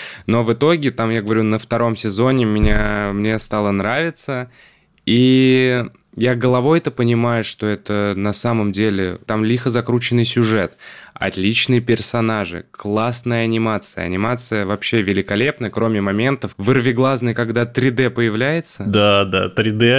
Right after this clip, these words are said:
Speaker 2: это прям
Speaker 1: Я смотрю это, думаю: «Это зачем вообще?»
Speaker 2: Благо, это было всего в паре мест, стоит признать.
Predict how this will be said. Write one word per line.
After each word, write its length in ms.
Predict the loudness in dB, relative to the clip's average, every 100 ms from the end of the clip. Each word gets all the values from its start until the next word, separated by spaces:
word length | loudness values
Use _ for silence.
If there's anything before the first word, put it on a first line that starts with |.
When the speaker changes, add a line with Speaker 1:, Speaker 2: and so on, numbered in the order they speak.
| 2
Speaker 2:
это 200 | 0 0
прям 640 | 0 2 2 2 -4 -8 -12 -4
Speaker 1:
Я 220 | 2 2
смотрю 440 | 4 2 0 2 0
это, 120 | 0
думаю: 540 | 0 2 2 0 -4 -10 _ _
«Это 240 | -2 0
зачем 500 | 0 2 2 2 0
вообще?» 360 | 0 -2 -4 -4 -4
Speaker 2:
Благо, 340 | 0 2 4
это 160 | 2 2
было 240 | 2 2 0
всего 220 | 0 0
в 80 | 2
паре 240 | 0 2
мест, 400 | 2 2 -2 -8
стоит 340 | -10 -4 -4 -2
признать. 600 | -2 2 2 0 -4